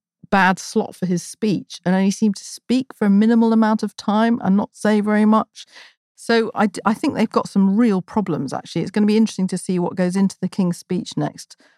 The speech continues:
month and how they shape up for the budget. But again, what can they do in the budget when the fiscal situation is so tight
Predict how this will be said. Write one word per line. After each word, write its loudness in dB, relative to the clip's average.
month 2
and 0
how 0
they 0
shape -4
up -4
for -4
the -4
budget. -2
But -4
again, 0
what -2
can 0
they 0
do -2
in 2
the 0
budget -6
when 2
the 0
fiscal -4
situation -4
is -2
so -2
tight -4